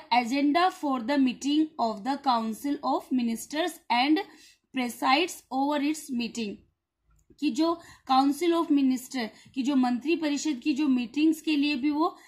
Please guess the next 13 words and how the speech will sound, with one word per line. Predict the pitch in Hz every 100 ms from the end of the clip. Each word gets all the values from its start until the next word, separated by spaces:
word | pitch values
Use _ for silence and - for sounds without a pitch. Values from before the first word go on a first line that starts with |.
| _ 247
लिस्टिंग | 262 - - 320 254
करता | 240 -
है, | - -
एजेंडा | 233 233 269 269 294
मीन्स | 330 466 -
लि-, | 247 233 - -
लिस्टिंग | 254 247 - 320 311
करता | 277 226
है, | 277
निर्णय | 254 247 254 311
लेता | 311 294 311
है, | 311 330 349 - - _
और | 269 277 349